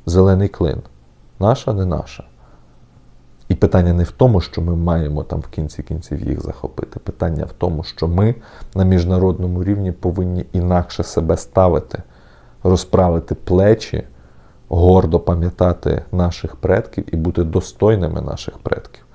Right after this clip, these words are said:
Це дуже важливі насправді деталі. Надзвичайно важливі. Тому що якщо ти, е,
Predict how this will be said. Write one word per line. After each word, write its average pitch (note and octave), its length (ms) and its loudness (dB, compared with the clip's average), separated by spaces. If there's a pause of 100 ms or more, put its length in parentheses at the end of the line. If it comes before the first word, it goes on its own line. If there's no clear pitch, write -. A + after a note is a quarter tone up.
(540)
Це G2 120 0
дуже B2+ 280 6
важливі C3 440 4
насправді F2 560 -2
деталі. - 440 -2 (800)
Надзвичайно G2 640 0
важливі. D2+ 440 -6 (480)
Тому F#2 200 -2
що - 240 2
якщо G2+ 360 4
ти, G#2 500 4 (100)
е, - 1040 0